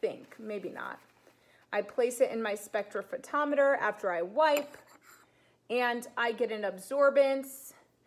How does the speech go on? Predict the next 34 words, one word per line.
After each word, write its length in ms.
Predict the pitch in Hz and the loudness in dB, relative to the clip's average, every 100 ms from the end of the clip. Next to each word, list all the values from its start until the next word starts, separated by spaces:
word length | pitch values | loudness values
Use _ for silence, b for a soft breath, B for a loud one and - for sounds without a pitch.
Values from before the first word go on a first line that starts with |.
| b b _ | b b _
that 260 | 214 208 208 | -2 -2 -4
reads 400 | 220 269 262 233 | -6 -4 -4 -8
one 460 | 202 214 320 339 294 | -8 0 2 2 -4
point 440 | - 302 285 - | -2 2 2 0
seven 580 | - - 320 302 294 262 | -12 -2 0 2 0 0
nine 340 | 269 254 254 | 0 0 0
nine. 400 | 277 294 269 247 247 | 0 0 0 -2 -6
Whoa, 420 | 320 330 311 285 262 | 4 8 10 10 10
that's 240 | 233 - | 4 0
super 340 | - 233 220 208 | -8 0 2 4
high. 360 | 226 254 330 359 B B B | 4 4 2 -2 B B B
I'm 60 | 214 | 2
gonna 160 | 226 214 | 6 8
hit 340 | 247 233 - | 6 4 2
keep. 400 | - 285 349 - | -6 -2 -2 0
That 140 | 226 | 2
is 140 | 214 220 | 2 0
my 160 | 202 | -2
point 500 | - - 240 220 - | -2 -4 -2 -2 -6
two 480 | - - 285 277 269 - | -12 -6 -2 -2 -4 -8
molar. 580 | 214 208 220 247 262 370 - _ _ B B B - | -8 0 2 4 2 0 -4 _ _ B B B 0
And 120 | 294 | 2
then 140 | 311 | 4
the 80 | 302 | 2
very 320 | 226 311 339 | 2 0 2
last 460 | 294 269 262 277 - | 0 0 0 -2 -2
one 180 | 269 254 | -2 -2
that 140 | 233 - | -4 -4
I 140 | 240 | -4
am 220 | 247 247 | -2 -4
going 340 | 220 233 240 233 - | -2 -2 -2 -8 -10
to 140 | 240 | -10
do 560 | 202 208 240 233 233 233 B B _ | -10 -10 -6 -6 -6 -8 B B _
is 480 | 247 240 233 233 - | 8 10 8 6 0